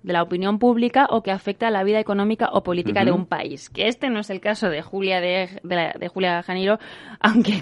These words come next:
Speaker 1: cuente con muchísimos, eh, seguidores en sus redes.
Speaker 2: Ujú.
Speaker 1: Entonces, bueno, eh, ¿qué podemos hacer? Eh, pues para, claro, recomiendan siempre hacer un testamento en vida,
Speaker 2: Sí.
Speaker 1: pero el testamento digital nadie lo suele hacer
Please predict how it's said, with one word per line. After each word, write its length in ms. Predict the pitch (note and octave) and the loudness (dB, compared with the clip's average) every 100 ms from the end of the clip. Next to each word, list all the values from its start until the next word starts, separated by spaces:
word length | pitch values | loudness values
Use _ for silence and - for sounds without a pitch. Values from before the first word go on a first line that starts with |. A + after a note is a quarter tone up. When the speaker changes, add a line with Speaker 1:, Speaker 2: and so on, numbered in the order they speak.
| F3 | 4
Speaker 1:
cuente 300 | G#3 A3 G#3+ | 6 6 4
con 160 | F#3+ | 2
muchísimos, 800 | F#3 F3 G3+ F3 E3+ E3+ E3 D#3+ - | 0 0 -4 -2 -2 -2 -2 -6 -8
eh, 280 | E3 D3 D3+ | -6 -6 -10
seguidores 440 | D#3+ D#3 C3 D3 | -10 -8 -8 -10
en 60 | D3+ | -12
sus 100 | C#3+ | -12
redes. 320 | G2+ - - _ - | -14 -18 -20 _ -4
Speaker 2:
Ujú. 200 | G2+ A2 F3+ | -2 0 -2
Speaker 1:
Entonces, 260 | - A#3+ C4+ | -2 2 4
bueno, 300 | G#3 D3 - - - - | 4 0 -4 -12 -4 2
eh, 680 | G#3 G3 F#3 F3+ F3 E3+ - _ _ _ - | 6 6 6 2 0 -6 -10 _ _ _ -6
¿qué 100 | C4+ | 4
podemos 340 | D4 D4 C#4+ B3+ | 8 10 8 6
hacer? 400 | A#3+ C4+ C#4+ F4+ E4 - | 4 6 6 6 0 -6
Eh, 220 | - - - - - - | -4 -6 -12 -20 -20 -14
pues 180 | - G3+ | -6 -4
para, 560 | F#3+ F3+ E3+ E3+ D3+ - _ | 0 2 4 4 2 -2 _
claro, 320 | A#3+ A#3+ - - - _ - | -2 0 0 -6 -20 _ -14
recomiendan 640 | F#3+ G#3+ A#3 C4 D4+ D#4+ | -4 2 4 6 6 4
siempre 220 | D4 C#4 | 4 2
hacer 160 | D4 C#4+ | 2 2
un 100 | C4+ | 4
testamento 640 | C4 - B3+ C4+ B3 B3 E4+ | 4 6 6 6 4 2 0
en 160 | G#3 G#3+ | -2 2
vida, 300 | B3 A#3 C4 | 6 6 6
Speaker 2:
Sí. 80 | - | 4
Speaker 1:
pero 200 | A3 G3+ - - | 4 4 2 -4
el 120 | G#3 G3+ | -2 0
testamento 400 | G#3 A3+ C4 D4 | 2 2 2 2
digital 520 | D4 C4 A#3+ B3+ E4+ - - - _ G#3+ | 2 2 6 6 4 -8 -20 -20 _ -2
nadie 500 | A3 B3+ C#4 C#4+ C#4 | 4 4 4 4 4
lo 120 | B3+ | 4
suele 220 | A3+ G#3 | 4 2
hacer 340 | G3+ D4+ G#4+ | 4 4 2